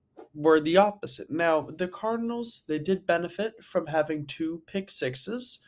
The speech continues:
right? Which I, I think we will look back on this game and we will look at it as a Cardinals win,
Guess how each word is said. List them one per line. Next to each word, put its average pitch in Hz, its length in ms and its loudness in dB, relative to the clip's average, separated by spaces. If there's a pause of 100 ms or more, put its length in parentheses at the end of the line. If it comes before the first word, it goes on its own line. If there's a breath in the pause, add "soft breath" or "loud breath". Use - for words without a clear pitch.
(580 loud breath)
right? 151 220 4
Which 170 300 -2
I, 165 300 2
I 180 180 0
think 190 360 -6 (600)
we 175 320 -4
will 180 240 0
look 175 160 -4
back 196 300 6
on 180 120 0
this 165 180 -6
game 175 280 0
and 151 120 -6
we 156 60 -4
will 151 160 -2
look 175 200 -2
at 185 160 4
it 170 80 4
as 151 180 4
a 151 60 -2
Cardinals 156 580 -4
win, 185 420 -2